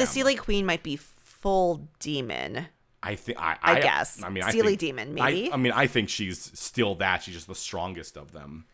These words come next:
Speaker 2: But
Speaker 1: The
Speaker 2: then, like, Helen is
Speaker 1: She's
Speaker 2: half
Speaker 1: quarter.
Speaker 2: Seelie,
Speaker 1: Yeah,
Speaker 2: half,
Speaker 1: she's,
Speaker 2: yeah.
Speaker 1: yeah, she's quarter Seelie.
Speaker 2: Anyway, I just, like,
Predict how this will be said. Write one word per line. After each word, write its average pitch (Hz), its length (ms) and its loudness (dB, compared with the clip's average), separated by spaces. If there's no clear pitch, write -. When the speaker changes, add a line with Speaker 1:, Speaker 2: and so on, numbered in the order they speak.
Speaker 2:
But 247 120 8
Speaker 1:
The 170 120 4
Speaker 2:
then, 240 240 8
like, 220 240 6
Helen 170 580 2
is 175 480 -4
Speaker 1:
She's - 220 0
Speaker 2:
half 220 240 10
Speaker 1:
quarter. 190 240 12
Speaker 2:
Seelie, 202 720 4
Speaker 1:
Yeah, 180 140 6
Speaker 2:
half, 185 320 8
Speaker 1:
she's, - 160 -10
Speaker 2:
yeah. 190 220 6
Speaker 1:
yeah, 160 60 4
she's 135 160 -2
quarter 156 300 2
Seelie. 92 520 -2
Speaker 2:
Anyway, 359 260 6
I - 80 6
just, 392 380 -2
like, 311 320 2